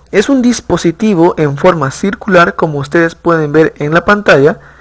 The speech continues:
que puede venir en, en varias presentaciones. Si se fijan, eh, tienen dígitos que van de quinientos a cuatro mil, ¿cierto? Esos dígitos indican, eh,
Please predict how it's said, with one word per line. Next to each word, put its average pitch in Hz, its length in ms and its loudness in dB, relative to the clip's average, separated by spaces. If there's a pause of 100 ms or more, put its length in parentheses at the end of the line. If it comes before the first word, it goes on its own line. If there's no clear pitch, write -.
(240)
que - 100 -4
puede 233 200 4
venir 214 240 0
en, 147 540 -2
en 151 100 -2
varias 156 260 4
presentaciones. 151 800 -2 (840)
Si 202 140 -2
se 277 100 2
fijan, 226 480 2
eh, 165 380 2
tienen 190 680 -2
dígitos 180 540 -2
que 151 140 0
van 156 240 2
de 156 100 0
quinientos 190 720 -4 (160)
a 196 440 2 (420)
cuatro 139 380 2
mil, 151 280 -2 (380)
¿cierto? 139 420 0 (640)
Esos 240 260 2
dígitos 233 500 2 (100)
indican, 202 800 0 (160)
eh, 165 300 4